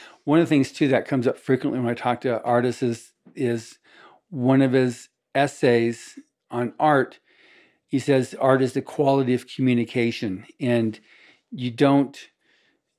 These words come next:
communication is, is the senior datum there, and you, you don't sacrifice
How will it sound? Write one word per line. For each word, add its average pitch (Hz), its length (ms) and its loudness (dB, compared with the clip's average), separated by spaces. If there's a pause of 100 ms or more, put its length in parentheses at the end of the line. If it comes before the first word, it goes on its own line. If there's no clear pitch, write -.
(320)
communication 143 680 2
is, 113 120 -6
is 127 240 -4
the 123 100 -8
senior 127 440 0
datum 123 380 0
there, 113 180 0
and 123 280 -2
you, 120 200 -6 (140)
you 135 160 -6
don't 135 440 0 (280)
sacrifice 127 1120 -2